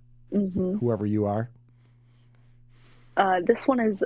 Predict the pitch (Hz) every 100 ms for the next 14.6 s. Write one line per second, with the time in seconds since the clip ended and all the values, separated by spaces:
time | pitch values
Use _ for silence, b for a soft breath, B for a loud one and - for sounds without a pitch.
0 | - 202 196 - - 233 240 233 - 196
1 | 190 202 190 175 165 160 - 160 - -
2 | 165 156 147 - - - - - - 240
3 | - - 254 240 233 214 214 190 175 170
4 | - 180 175 170 214 - 190 180 175 208
5 | 262 - - 240 196 - 160 175 - 254
6 | 262 262 226 175 - 185 175 175 - 170
7 | 180 - 202 185 175 175 180 - - B
8 | - - - 220 202 - - 196 190 190
9 | 180 180 196 185 175 180 175 170 - 160
10 | 175 - 165 151 180 170 175 180 196 185
11 | 190 180 170 156 151 - - - - 208
12 | - 220 202 190 185 175 170 165 175 196
13 | 196 185 175 165 143 170 165 165 156 165
14 | 160 - 214 208 156 -